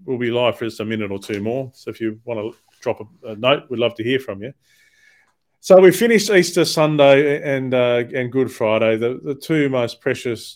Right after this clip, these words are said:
days of the Christian calendar. It'd be interesting to hear from both of you blokes. Uh, I don't know, what,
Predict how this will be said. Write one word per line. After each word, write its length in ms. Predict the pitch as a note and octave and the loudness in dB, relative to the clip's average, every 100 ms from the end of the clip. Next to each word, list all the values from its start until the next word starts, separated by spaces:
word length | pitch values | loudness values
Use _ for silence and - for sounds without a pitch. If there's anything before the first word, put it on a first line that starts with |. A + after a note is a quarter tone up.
| _ | _
days 400 | B2+ A#2+ A2+ A2 | -2 0 2 0
of 120 | G#2+ | -4
the 100 | G#2 | -8
Christian 460 | G2+ A2+ - G#2 G2+ | -10 -12 -12 -16 -12
calendar. 480 | A2 G#2 G2+ F#2 A2 B2+ _ D3 | -10 -10 -12 -14 -18 -20 _ -12
It'd 200 | F#3 G3 | -12 -8
be 80 | G3 | -8
interesting 200 | - B2 | -6 -2
to 40 | |
hear 120 | B2+ | -2
from 260 | B2+ A#2 A2+ A2+ | -2 -6 -10 -4
both 220 | A#2+ A2+ | -2 -2
of 60 | A2 | -6
you 160 | G#2+ A2+ | -8 -6
blokes. 500 | A2 G2 A2+ - - _ _ _ _ _ _ _ _ | -6 -8 -12 -20 -20 _ _ _ _ _ _ _ _
Uh, 640 | A#2+ A2+ A2+ A2 A2 A2+ - _ _ _ _ _ _ _ _ | -10 -6 -4 -2 -4 -6 -10 _ _ _ _ _ _ _ _
I 80 | C3 | -6
don't 100 | A#2+ | -2
know, 400 | A#2+ C3 - - _ _ - _ _ _ _ _ _ G4 | -4 -6 -12 -18 _ _ -20 _ _ _ _ _ _ -20
what, 560 | C3+ C3+ D3 D3 - | -6 2 4 4 -2